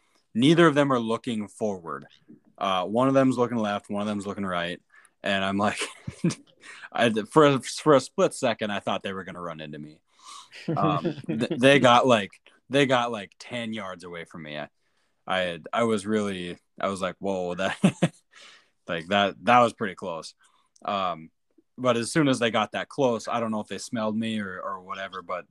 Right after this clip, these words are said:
Speaker 1: but they both at the same time, you know, like, snapped their head and, like,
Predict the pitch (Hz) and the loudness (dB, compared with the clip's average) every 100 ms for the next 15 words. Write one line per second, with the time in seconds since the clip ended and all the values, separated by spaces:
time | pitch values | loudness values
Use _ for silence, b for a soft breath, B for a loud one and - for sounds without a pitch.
0 | - 104 87 98 120 104 104 101 95 92 | -12 -10 -10 -6 -2 0 0 -2 -6 -6
1 | - 98 92 107 92 90 90 90 90 80 | -4 -4 -4 -2 -2 -2 -4 -4 -2 -4
2 | - _ b b b - 113 - 101 101 | -6 _ b b b 2 2 4 0 2
3 | 98 98 92 80 | 0 0 -2 -4